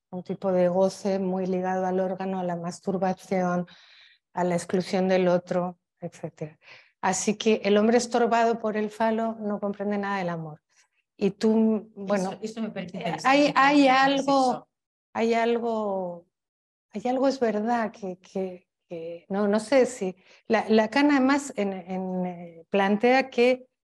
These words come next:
Speaker 1: el amor está unido al goce femenino y obstaculizado por el goce fálico, o sea, insiste mu-, muchas
Speaker 2: Ujú.
Speaker 1: veces. Claro que en un hombre puede haber algo que le saque del estorbo fálico y de ese goce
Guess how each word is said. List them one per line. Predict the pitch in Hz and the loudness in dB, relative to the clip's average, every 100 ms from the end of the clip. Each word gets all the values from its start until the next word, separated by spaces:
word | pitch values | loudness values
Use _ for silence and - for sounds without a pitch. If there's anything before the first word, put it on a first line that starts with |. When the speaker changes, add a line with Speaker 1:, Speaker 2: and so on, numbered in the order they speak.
| - | -6
Speaker 1:
el | 196 190 | 0 2
amor | 202 240 233 202 | 4 4 4 2
está | 190 - 208 202 - - | -4 -6 -4 -2 -4 -6
unido | 208 214 202 | -4 -2 -2
al | 190 | -4
goce | 196 196 208 | -6 -8 -10
femenino | 220 226 226 233 226 254 | -6 -4 -2 -2 -2 0
y | 214 | -2
obstaculizado | - 202 - 202 190 - 226 262 | -2 -4 -2 -2 -2 -2 -2 -2
por | 220 180 | -4 -4
el | 175 | -4
goce | 190 - | -8 -10
fálico, | 170 240 240 226 | -6 -2 -2 -2
o | |
sea, | 202 220 | -2 0
insiste | 202 - 247 - 302 | 0 -2 -4 -2 -2
mu-, | 269 202 190 - _ _ - | 0 0 -4 -12 _ _ -2
muchas | 262 254 214 185 | -2 0 -2 0
Speaker 2:
Ujú. | |
Speaker 1:
veces. | 220 214 - 156 - _ _ _ - | -2 -2 -4 -8 -10 _ _ _ -2
Claro | 226 262 285 | 4 4 6
que | 277 | 4
en | 254 | 4
un | 247 240 | 4 4
hombre | 247 269 | 4 2
puede | 269 226 220 | 0 0 2
haber | 214 214 226 240 226 _ _ _ | 2 2 0 -2 -6 _ _ _
algo | 180 202 208 240 233 | -8 -4 -2 -4 -4
que | - 196 214 185 | -6 -4 -4 -6
le | 175 | -6
saque | 170 196 202 180 170 160 | -4 -4 -4 -2 -4 -4
del | 165 160 175 170 | -4 -4 -4 -4
estorbo | 175 - - 185 185 | -4 -6 -4 -2 -2
fálico | 180 - 180 185 185 185 180 - - _ - | -4 -4 -2 -2 0 -2 -2 -4 -20 _ 0
y | 196 | 2
de | 190 | 2
ese | 185 196 185 | 0 -2 -2
goce | 190 185 202 185 185 | -4 -4 -4 -4 -6